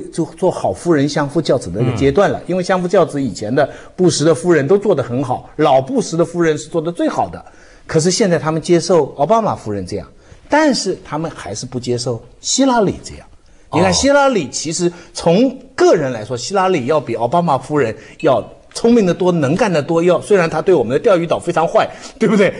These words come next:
Speaker 1: 但是希拉里是美国知识分子真的非常喜欢的一个女性，可是她选不过奥巴马。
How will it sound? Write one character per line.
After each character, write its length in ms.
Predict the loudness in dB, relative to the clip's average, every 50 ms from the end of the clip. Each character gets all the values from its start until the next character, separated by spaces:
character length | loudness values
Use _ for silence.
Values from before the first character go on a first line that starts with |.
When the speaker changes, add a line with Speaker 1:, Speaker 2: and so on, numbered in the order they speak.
| -10 -8 -2
Speaker 1:
但 180 | 0 0 0 0
是 280 | -2 -4 -4 -6 -6 -8 -14
希 260 | -10 -8 -4 -4 -2
拉 180 | 0 2 2
里 200 | 0 0 -2 -4
是 160 | -6 -8 -6 -4
美 180 | -4 -4 -4
国 180 | -4 -4 -6 -6
知 160 | -4 -4 -4
识 80 | -2 -2
分 220 | -2 -2 -4 -4
子 100 | -6 -6 -2
真 180 | 0 0 2
的 80 | 0 0
非 160 | 0 0 -2
常 180 | -2 -2 -6 -8
喜 240 | -6 -6 -8 -8 -6
欢 240 | -2 0 0 0
的 60 | 0 -2
一 80 | -2
个 80 | 0 0
女 160 | 0 -2 -2
性， 240 | -4 -6 -6 -6 -8 -10 -20 -18 -8
可 120 | -2 -2 0
是 140 | 0 0 -2 -2
她 140 | -4 -6 -6
选 200 | -6 -6 -10 -10
不 120 | -10 -12
过 120 | -14 -14 -14
奥 120 | -14 -12
巴 160 | -12 -12 -12
马。 120 | -12 -14